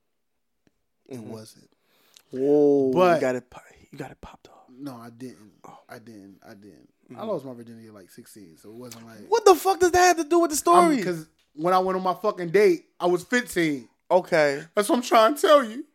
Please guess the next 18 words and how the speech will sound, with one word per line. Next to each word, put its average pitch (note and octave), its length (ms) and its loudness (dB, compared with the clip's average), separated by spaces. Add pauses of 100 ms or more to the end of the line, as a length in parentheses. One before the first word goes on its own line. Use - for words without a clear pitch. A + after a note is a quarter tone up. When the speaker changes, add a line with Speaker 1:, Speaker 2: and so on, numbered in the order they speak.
(420)
Speaker 2:
All D#3 120 2
right. C3+ 280 0 (340)
Speaker 1:
All C4+ 180 4
right? F4+ 160 0 (360)
So C4 180 -10
just D4 280 -8
listen D4+ 260 -6
to - 100 -12
my C#4 180 -8
story. A#3+ 500 -14 (120)
Speaker 2:
All C3 140 -4
right. A2 240 -16 (680)
Speaker 1:
But D3+ 140 -4
I F3 120 0
Speaker 2:
Always D#3+ 220 -20
fucking - 280 -20
dropping - 400 -20
down. - 100 -20